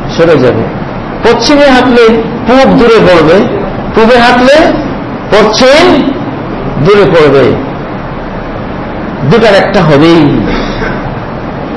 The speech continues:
কোরআনের শিক্ষা হল মৃত্যুকে হাতের কাছে মনে করো, আগামীকাল মৃত্যু দিবস তোমার, আগামীকাল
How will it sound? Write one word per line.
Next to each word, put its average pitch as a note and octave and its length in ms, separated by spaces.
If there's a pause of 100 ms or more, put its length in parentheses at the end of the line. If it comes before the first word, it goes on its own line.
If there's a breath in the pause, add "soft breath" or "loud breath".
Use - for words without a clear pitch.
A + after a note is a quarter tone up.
(2500)
কোরআনের F4 460
শিক্ষা E4+ 340
হল D#4 340 (1000)
মৃত্যুকে G3+ 540 (640)
হাতের G#3 300
কাছে F#3 180
মনে D3+ 220
করো, A#2+ 240 (840)
আগামীকাল D3+ 500 (1120)
মৃত্যু G3 340
দিবস F#3 440
তোমার, A#3 180
আগামীকাল D3+ 560